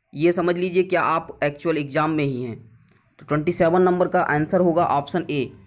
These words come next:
ऑप्शन ए होगा गोराई महाराष्ट्र। गोराई महाराष्ट्र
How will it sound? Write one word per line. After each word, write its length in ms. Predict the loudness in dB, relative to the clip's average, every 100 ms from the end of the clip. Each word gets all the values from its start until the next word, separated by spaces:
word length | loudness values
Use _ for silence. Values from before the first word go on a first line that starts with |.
| -20 -16 -4
ऑप्शन 360 | -4 -2 -4 -2
ए 80 | 0
होगा 600 | 0 0 -2 -2 -8 -16
गोराई 640 | -10 -2 0 2 2 0 -6 -14 -20 -10
महाराष्ट्र। 600 | -6 -2 0 -2 -4 -10
गोराई 500 | -6 -2 0 0 0
महाराष्ट्र 640 | 0 -2 0 -2 -4 -10